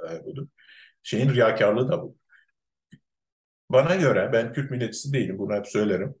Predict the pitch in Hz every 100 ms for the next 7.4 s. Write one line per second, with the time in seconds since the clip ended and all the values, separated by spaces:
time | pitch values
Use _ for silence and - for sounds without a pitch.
0 | _ - 87 87 76 95 95 95 95 98
1 | 98 90 87 85 87 82 - 143 135 165
2 | 135 123 123 - - 98 90 - _ 131
3 | 120 104 113 104 101 101 101 - _ -
4 | - 98 - - 101 101 95 101 101 101
5 | 101 101 101 - 98 95 90 - 98 92
6 | 87 - - 101 101 95 92 104 113 98
7 | 104 101 - -